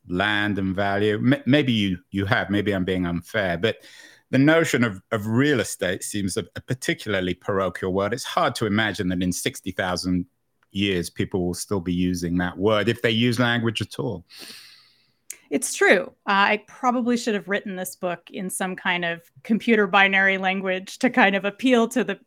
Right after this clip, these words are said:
Speaker 2: the readers from sixty thousand years hence. But I, I am living in the present. I'm not a wizard. So, um, I can't,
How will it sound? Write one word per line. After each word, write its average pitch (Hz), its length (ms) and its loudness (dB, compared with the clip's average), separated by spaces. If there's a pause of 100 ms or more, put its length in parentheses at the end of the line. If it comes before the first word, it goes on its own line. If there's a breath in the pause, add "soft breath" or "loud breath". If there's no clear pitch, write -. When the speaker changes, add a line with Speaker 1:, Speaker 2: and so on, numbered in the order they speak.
Speaker 2:
the 202 120 0
readers 202 460 0
from 190 180 -6
sixty 208 360 -6
thousand 190 340 0
years 180 220 -4
hence. 175 360 -6
But 226 100 6
I, 233 160 10
I 233 220 2
am 262 420 4
living 180 260 -4
in 170 80 -8
the 175 60 -10
present. 170 400 -8
I'm 185 120 -8
not 180 160 -2
a 180 60 -4
wizard. 175 480 -8 (360 soft breath)
So, 190 580 2
um, 190 280 -2
I 185 100 -2
can't, 196 560 -4